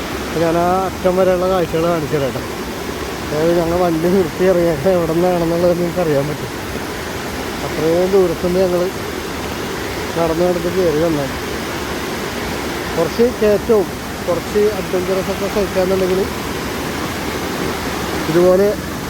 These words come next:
ആസ്വദിക്കാൻ പറ്റും. നമ്മളെന്തിനാ വന്നേക്കണം? ട്രിപ്പ് ആസ്വദിക്കാനാണ്. അപ്പോൾ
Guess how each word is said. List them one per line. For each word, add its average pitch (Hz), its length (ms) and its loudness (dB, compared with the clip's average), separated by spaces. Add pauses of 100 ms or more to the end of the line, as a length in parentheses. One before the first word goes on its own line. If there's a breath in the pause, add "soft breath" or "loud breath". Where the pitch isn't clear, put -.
(120)
ആസ്വദിക്കാൻ 196 560 2
പറ്റും. 170 200 0 (1500)
നമ്മളെന്തിനാ 202 540 2
വന്നേക്കണം? 214 400 2 (340)
ട്രിപ്പ് 175 340 0 (180)
ആസ്വദിക്കാനാണ്. 165 680 0 (720)
അപ്പോൾ 151 220 0